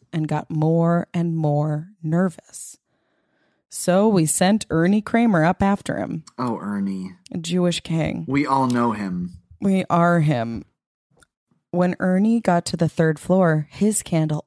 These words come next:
Speaker 1: also went out. We waited ten minutes, twenty minutes, but there was no sign of either of them. "Come down," we called, but they didn't answer. Finally,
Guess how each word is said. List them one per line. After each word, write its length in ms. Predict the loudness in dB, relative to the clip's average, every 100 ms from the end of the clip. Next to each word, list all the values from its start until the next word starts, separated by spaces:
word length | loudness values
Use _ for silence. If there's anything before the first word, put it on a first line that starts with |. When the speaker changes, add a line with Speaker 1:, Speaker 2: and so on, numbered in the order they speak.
| 0
Speaker 1:
also 380 | 2 2 -2
went 260 | -2 -4 -10
out. 240 | -12 -14 _ _ _ _ _ _ _ _
We 100 | -2
waited 440 | 2 2 2 -2 -4
ten 320 | -4 0 2
minutes, 580 | 0 -4 -10 -14 -16 -16 _ _ _ _ _ -18
twenty 340 | -6 0 2 2
minutes, 600 | -2 -6 -16 -16 -14 -14 _ _ _ _ _ _ _ -6
but 160 | -4
there 160 | 0 2
was 200 | 2 0
no 180 | 0 0
sign 320 | 0 0 0 0
of 120 | -2 -2
either 320 | -2 0 -2
of 160 | -6 -12
them. 240 | -14 -14 _ _ _ _ _ _ _ _ _
"Come 260 | 0 4 4
down," 500 | 6 6 6 4 2
we 140 | -2
called, 540 | 0 2 4 4 0 -6 _ _ _ _ _ _ _ _
but 160 | -8 _
they 160 | 0 2
didn't 240 | 2 2
answer. 540 | 0 -2 -6 -14 -16 _ _ _ _ _ _ _ _ _ _ _ _ _ _ _ _ _
Finally, 680 | -2 2 4 4 2 0 -6